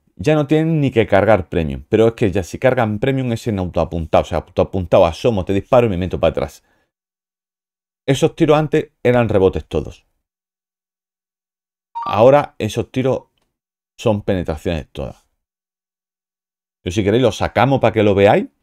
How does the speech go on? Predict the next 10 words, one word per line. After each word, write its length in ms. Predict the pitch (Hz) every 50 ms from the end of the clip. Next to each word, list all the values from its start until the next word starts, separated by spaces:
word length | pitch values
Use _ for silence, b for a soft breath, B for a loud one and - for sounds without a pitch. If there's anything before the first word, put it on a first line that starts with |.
| _ _ _ _ _ _ _ _ _ _ _ _ _ _ _ _ _ _ _ _ _ _ _ _ _ _ _ _ _
Pero 260 | - 95 90 87 82 76 - _ _ _ _ _ _ _ _ _ _ _ _ _ _ _ _ _ _ _ _ _ _ _ _ _ _ _
no 200 | - 85 95 95
comparos 500 | - 113 92 85 - - 87 80 78 76
esto. 460 | 87 104 - - - 165 - 143 - -
Y 140 | - 90 82
si 180 | - - 87
tenéis 300 | - - 85 95 104 110
alguna 340 | 120 113 113 117 113 110 101
duda 220 | 90 101 104 104 92
de 260 | 95 90 85 55